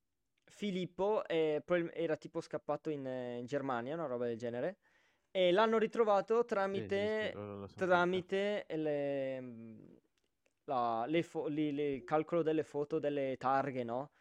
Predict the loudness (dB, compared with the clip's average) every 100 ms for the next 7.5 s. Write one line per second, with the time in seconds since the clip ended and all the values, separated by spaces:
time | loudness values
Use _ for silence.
0 | _ _ 2 4 4 2 4 6 4 2
1 | 0 0 0 0 2 0 -2 -4 -4 -6
2 | -4 -6 -6 -4 -2 0 0 -2 -2 -2
3 | -4 _ _ _ -4 0 2 2 2 0
4 | -2 -6 -6 -6 -4 -2 -2 -2 0 0
5 | -2 -6 -6 -4 -2 -2 -4 -6 -6 -6
6 | -6 -6 -4 -2 -4 -6 -8 -4 -4 -6
7 | -10 -12 -12 -12